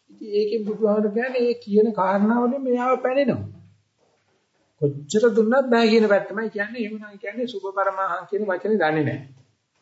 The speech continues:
හැකි සංඥාව ගන්න හ-, දන්නේ නෑ. ලෝකේ ලස්සන පැත්ත බලන්න දන්නේ.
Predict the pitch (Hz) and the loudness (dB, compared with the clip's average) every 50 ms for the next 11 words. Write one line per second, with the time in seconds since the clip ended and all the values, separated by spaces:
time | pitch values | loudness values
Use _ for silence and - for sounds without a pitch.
0 | _ _ _ _ _ _ _ - 131 127 127 107 131 131 - 175 180 185 185 185 | _ _ _ _ _ _ _ -8 -4 -4 -2 -2 -2 -2 0 0 0 2 2 2
1 | 185 190 208 208 185 175 185 190 190 175 202 196 151 151 165 165 156 139 131 131 | 2 4 4 4 2 2 0 -2 -2 -2 -2 0 0 0 0 0 -4 -4 0 2
2 | 147 160 160 185 180 165 156 - - 185 180 175 180 175 - - 165 170 165 165 | 2 2 2 2 0 -2 -2 -2 -6 -10 -12 -14 -14 -16 -14 -12 -6 -4 -4 -2
3 | 160 147 143 143 151 160 185 220 311 | -2 0 0 0 0 2 0 0 0